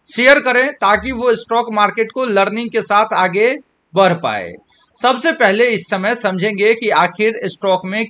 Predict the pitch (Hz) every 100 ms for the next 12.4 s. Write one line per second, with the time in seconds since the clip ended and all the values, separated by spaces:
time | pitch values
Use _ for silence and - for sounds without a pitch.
0 | _ 190 175 170 143 139 131 123 110 90
1 | 85 _ _ _ 220 226 226 233 247 208
2 | 190 190 247 277 254 208 196 180 139 117
3 | 90 - _ _ 262 269 262 214 202 226
4 | 233 254 220 220 202 220 226 220 185 226
5 | 208 185 180 185 175 233 214 202 175 185
6 | 143 117 101 90 - _ - _ - 285
7 | 285 311 233 226 233 190 185 147 131 120
8 | 82 _ _ _ - 240 240 233 262 277
9 | 285 294 277 240 240 233 240 254 269 262
10 | 226 - 220 214 226 220 262 247 233 202
11 | 196 220 262 269 208 202 226 214 196 175
12 | 139 107 73